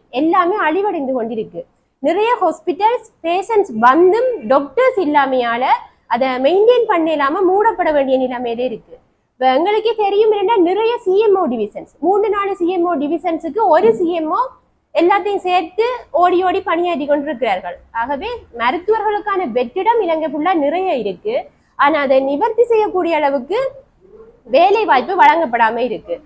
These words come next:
இந்த வேலை வாய்ப்பை நாங்க உடனடியா வழங்குறதன் மூலம் மருத்துவர்களுடைய திறமைகள் மழுங்கடிக்கப்படாம இருக்கும். எங்களுடைய நாட்டுக்கு தேவையான மருத்துவத்துறை சார்ந்த அபிவிருத்தியும்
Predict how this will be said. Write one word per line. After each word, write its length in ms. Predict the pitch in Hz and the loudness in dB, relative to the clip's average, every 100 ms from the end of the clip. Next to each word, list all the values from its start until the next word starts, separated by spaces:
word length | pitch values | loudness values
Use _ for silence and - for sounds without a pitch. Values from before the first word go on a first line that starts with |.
| _ - | _ -6
இந்த 160 | 262 247 | -2 0
வேலை 420 | 269 359 415 440 | 0 0 0 0
வாய்ப்பை 340 | 427 415 440 | 2 2 -2
நாங்க 240 | 415 381 349 | -2 0 0
உடனடியா 520 | 302 370 381 359 403 294 | 0 -2 -2 -2 -2 0
வழங்குறதன் 640 | 269 330 415 427 392 311 | 2 2 0 0 -2 -4
மூலம் 420 | 285 247 208 202 370 - _ - | -2 -2 -2 -4 -6 -12 _ -4
மருத்துவர்களுடைய 840 | 247 269 381 403 415 403 392 415 415 | -4 -2 -4 -2 -2 -2 -4 -4 -4
திறமைகள் 520 | 320 359 381 392 349 | -2 0 0 -2 0
மழுங்கடிக்கப்படாம 840 | 269 302 349 320 339 320 285 269 | 0 -2 -4 -6 -6 -2 -2 -2
இருக்கும். 340 | 240 226 214 359 | -4 -6 -6 -6
எங்களுடைய 280 | 359 359 330 | -4 -4 -2
நாட்டுக்கு 520 | 285 339 370 427 440 | -2 -4 -6 -8 -6
தேவையான 500 | 339 320 320 320 311 415 494 _ _ _ - | -2 -2 0 0 0 -4 -14 _ _ _ -2
மருத்துவத்துறை 680 | 254 330 381 427 349 330 | -2 0 -2 -4 -2 -6
சார்ந்த 400 | 339 320 320 339 | 0 0 2 2
அபிவிருத்தியும் 800 | 349 262 381 381 269 247 269 415 | 4 4 2 -2 -6 -6 -4 -4